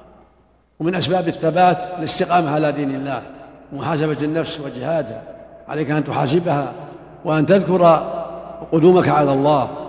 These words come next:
ونقل-، ونقلك إلى القبر، فإن هذا يعينك على الثبات والاستقامة. وعليك بتدبر القرآن والإكثار من تلاوته، هذا مما يعينك على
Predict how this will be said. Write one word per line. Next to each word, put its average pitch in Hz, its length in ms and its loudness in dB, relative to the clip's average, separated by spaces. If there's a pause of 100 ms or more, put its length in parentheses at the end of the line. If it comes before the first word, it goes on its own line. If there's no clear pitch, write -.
(420)
ونقل-، 156 500 -6
ونقلك 165 480 2
إلى 160 200 2
القبر، 160 320 -4 (1400)
فإن 180 280 -2
هذا 180 260 4
يعينك 170 480 2
على 156 480 0 (140)
الثبات 147 460 0
والاستقامة. 135 640 -8 (640)
وعليك 147 320 -2
بتدبر 156 540 0
القرآن 151 560 -4
والإكثار 156 420 -4
من 156 120 -4
تلاوته، 156 640 0 (420)
هذا 156 200 -4
مما 160 260 -4
يعينك 147 340 -2
على 135 360 -6